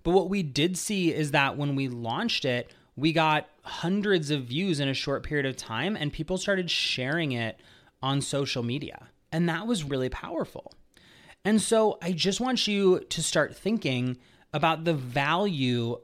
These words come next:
of really quality content. Not to go too much on a tangent, but there are actually business owners who literally run their entire business building content that is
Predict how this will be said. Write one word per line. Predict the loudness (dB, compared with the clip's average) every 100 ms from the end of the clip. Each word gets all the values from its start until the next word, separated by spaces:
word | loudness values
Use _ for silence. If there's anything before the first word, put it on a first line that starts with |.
| -4
of | -2 -2 -2
really | 0 -2
quality | -4 -4 -2 -2 -4
content. | -4 -2 -2 -6 -10 _ _ _ 2
Not | 2 2 0
to | 4
go | 4
too | 4 0 0 2
much | 2 0
on | -2
a | -2
tangent, | -2 2 2 0
but | 0
there | 4 4
are | 4
actually | -4 -4 -2 0 -4
business | -2 -2 0 0 0
owners | -2 -2 -4 -6 -10
who | 2 4 4 2 -2 _ _ _
literally | -6 2 2 4 2
run | 0 0 2
their | 2 0
entire | -4 -4 -2 0
business | 0 -2 -2 -4
building | 0 2 4 2 -2
content | -2 -4 -2 -4 -4
that | -2
is | 0 0